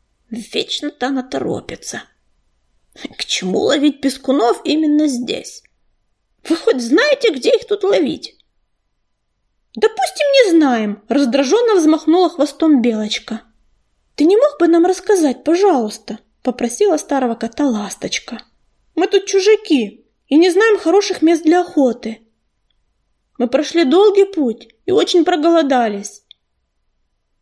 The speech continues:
Вежливая речь Ласточки и умоляющий взгляд её голубых глаз, кажется, тронули сердце старика. "Что ж, могу и подсказать", — протянул он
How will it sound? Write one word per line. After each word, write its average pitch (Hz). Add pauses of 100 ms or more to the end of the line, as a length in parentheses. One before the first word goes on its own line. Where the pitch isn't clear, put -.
(280)
Вежливая 294
речь 339
Ласточки 285 (260)
и -
умоляющий 370
взгляд 311
её 285
голубых 269
глаз, 359
кажется, 339
тронули -
сердце -
старика. 262 (1600)
"Что 294
ж, -
могу 226
и 269
подсказать", — - (460)
протянул 226
он 427